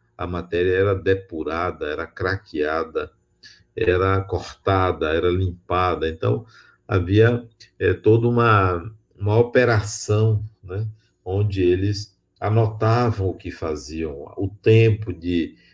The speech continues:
é, manipulação, o tempo de lavagem da matéria, e procuravam uma matéria na natureza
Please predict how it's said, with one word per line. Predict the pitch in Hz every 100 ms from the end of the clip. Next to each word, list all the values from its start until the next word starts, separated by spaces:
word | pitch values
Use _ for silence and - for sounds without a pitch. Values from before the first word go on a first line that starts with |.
| _ -
é, | 87
manipulação, | 87 95 87 - 82 80 - 92 92 87 95
o | 101
tempo | - 101 104 101 101 85 80 - _ _ _
de | 92
lavagem | 92 85 78 82 87 90 85 85 80
da | 80
matéria, | 80 78 - 85 85 78 76 - -
e | 127 156 202 208 -
procuravam | 143 123 127 95 95 110 127 - _ _ - _
uma | 123 131
matéria | 120 101 104 104 107 98
na | 92
natureza | 87 85 - 113 101 107 120 135